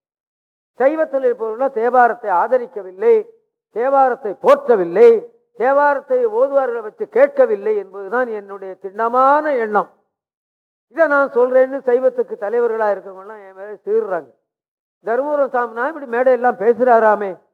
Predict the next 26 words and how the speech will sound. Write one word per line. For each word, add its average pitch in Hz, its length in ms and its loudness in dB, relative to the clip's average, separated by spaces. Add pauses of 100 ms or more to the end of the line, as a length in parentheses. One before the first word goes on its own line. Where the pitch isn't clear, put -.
(500)
நாங்க 226 260 -6
பே-, 202 340 -10
ச-, 180 400 -2 (340)
போற்றாமலா 247 600 0
இருக்கிறோம்?" 233 480 -2 (440)
அப்படின்னு 233 280 -10
சொல்லிட்டு 214 280 -10
இருக்கிறாங்க. 175 340 -4 (840)
என்னைக்கு 262 380 -4
நீங்க 277 200 -2
போற்றுங்களோ 247 520 0
அன்னைக்கு 247 380 2
நான் 220 220 -6
சொல்றதை 208 360 -14
நிறுத்தி 180 360 -14
விடுவேன் 143 380 -20 (720)
இல்லையா? 185 240 0 (360)
ஆமா, 131 220 -8 (680)
அதுக்காக 226 340 -2
நான் 226 140 -4
ஒண்ணும் 233 220 -14
கவலைப்படல. 233 460 -4 (180)
யாரும் 247 400 0
எனக்கு, 214 260 -12 (840)
எனக்கு 208 280 -18
இப்போ 180 220 -20